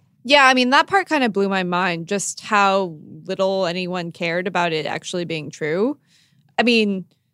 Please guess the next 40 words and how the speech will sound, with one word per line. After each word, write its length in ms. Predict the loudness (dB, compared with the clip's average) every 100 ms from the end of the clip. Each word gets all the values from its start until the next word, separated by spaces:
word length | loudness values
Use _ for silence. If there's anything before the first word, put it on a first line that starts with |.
| _
this 220 | 0 4 4
was 160 | 6
all 100 | 6
footage 400 | 4 2 2 2
that 260 | 0 -2 0
they 120 | 0
had 180 | 2 0
shot 220 | 2 2
and 80 | 2
they 80 | 0
were 180 | 0 0
originally 380 | -2 -4 -4
going 220 | -2 -4 -2
to 100 | -4
include 380 | -4 -4 -2
in 80 | -2
the 80 | -4
movie, 320 | -4 -2 -2
but 120 | 0
I 120 | 0 0
think 320 | 0 -2 0
as 260 | 0 2 -2
more 680 | -6 -4 0 0 2 0 -2 _ _ _
fans 600 | -6 -2 0 0 -2 -4
were 140 | -4 -4
building 440 | -4 -4 -4 -4
online 560 | -4 -6 -6 -4 -4 -6
to 100 | -4
be 100 | -4
like, 160 | -4 -6 _
"What 120 | -6
is 300 | -2 -4 -6 -10
this?" 320 | -6 -6 -6 -8
and, 340 | -8 -8 -12 -16 _ _ _ _
like, 160 | -12 -12 _ _ _ -6
"Is 160 | -2 -2
this 200 | -2 -2
real?" 320 | 0 0 0
et 140 | -2
cetera, 520 | -4 -2 2 2 0